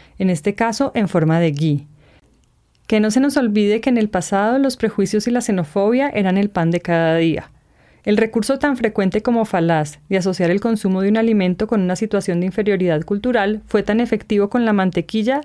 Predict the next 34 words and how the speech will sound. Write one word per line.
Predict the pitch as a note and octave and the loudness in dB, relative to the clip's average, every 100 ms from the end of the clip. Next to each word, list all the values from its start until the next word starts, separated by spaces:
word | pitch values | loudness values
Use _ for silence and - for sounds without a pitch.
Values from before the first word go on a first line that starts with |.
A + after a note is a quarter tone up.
| - | -6
que | - | -2
en | G3+ | -2
pleno | F3 F#3+ G3 | 0 0 0
siglo | G3+ A3 A3+ | 0 0 0
veintiuno | G#3 F3+ - A3+ C4 D4 | 0 0 0 0 2 -2
todavía | - A3+ F#3+ F3+ F#3 | -2 0 2 2 2
quedan | F#3 G3 G3 | 0 -2 0
secuelas | G3+ G3+ E3+ E3 | -2 0 0 0
de | F#3 F#3+ | 0 0
ello, | G3+ B3 B3+ | 2 0 0
como | A3 G3 | 0 2
veremos | E3+ D#3+ D3+ D3 | 2 2 2 2
más | D#3+ D#3 | 0 -2
adelante. | D#3 C#3+ C3 - - _ _ _ _ _ _ _ _ | 0 0 -2 -8 -16 _ _ _ _ _ _ _ _
Así | - G#3+ B3 | -4 -2 0
como | B3 C#4 | 0 2
las | D4 C#4+ | 0 0
comunidades | A3+ G#3 G3 F#3 E3+ F3 | 0 2 2 2 0 -2
que | |
comían | A3 A3 F3+ F3 | -2 0 2 2
mantequilla | G3 G#3 G3 - F3 - D#3+ - | 0 0 -2 -2 -4 -2 -6 -4
quedaron | F#3 E3 D#3+ | -2 0 0
clasificadas | - G#3+ G3 F#3 E3 D#3 E3 | -2 -4 -4 -4 0 0 0
como | G#3 F#3+ E3 | 0 0 2
bárbaras | E3 D#3 C#3+ C#3 | 0 0 -2 -4
sin | - F3 | -4 -2
mayor | E3+ D#3 D#3 | 0 0 -2
fundamento, | F3 G3+ G#3 E3+ D#3 D3+ A3+ - | -2 0 2 2 0 0 -6 -10
cuando | - G3 F#3 | -2 0 2
María | F3+ F3+ | 2 0
Camila | F3+ F3+ F3 G3 | 0 0 0 0
comenzó | A#3+ A3 F#3+ | -2 0 -2
a | |
escribir, | E3+ - G#3+ G#3+ F#3 | -4 -2 0 0 -2